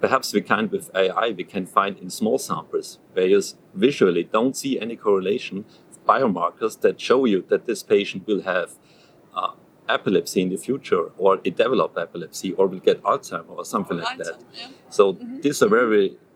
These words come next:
Speaker 1: recent approaches what we are looking into it, and I think
Speaker 2: Mm-hmm.
Speaker 1: that's, this is really interesting for this deep learning stuff. Um, I'm not really there to do that by handcrafted thing. I,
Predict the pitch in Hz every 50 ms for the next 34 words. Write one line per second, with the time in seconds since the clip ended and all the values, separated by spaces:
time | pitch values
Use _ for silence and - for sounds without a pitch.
0 | _ _ - 104 101 131 147 - - 113 98 92 90 - - 92 95 87 82 -
1 | 110 113 117 - - 95 - 95 92 92 - 120 110 101 104 127 - - 104 92
2 | 92 104 - - 90 85 90 - - 95 92 - 92 87 - - 117 107 92 -
3 | 110 104 98 - - - 135 135 143 - 165 151 151 143 123 - - 104 95 -
4 | - 95 - 107 101 92 92 - - 110 - 107 101 110 107 90 85 - - -
5 | 85 78 - - - _ - - - - - - - - - - 98 95 92 92
6 | 92 92 - - _ _ _ - - _ - 101 101 101 104 127 113 - 127 131
7 | 117 107 - - 104 110 110 98 - - - - 110 98 90 87 - - 87 85
8 | 85 85 95 107 - - 80 78 - - 95 87 - 110 107 120 117 92 80 82
9 | 82 82 -